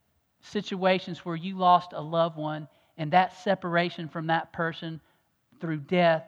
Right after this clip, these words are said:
has been devastating to you. It's been hurtful.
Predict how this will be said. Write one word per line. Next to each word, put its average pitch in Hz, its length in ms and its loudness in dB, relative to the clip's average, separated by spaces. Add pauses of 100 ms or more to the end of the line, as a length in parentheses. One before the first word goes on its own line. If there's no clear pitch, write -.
(160)
has 151 100 -10
been 143 320 -8
devastating 156 720 -6
to 131 120 -20
you. 123 280 -16
It's 165 160 -16
been 165 160 -12
hurtful. 170 600 -12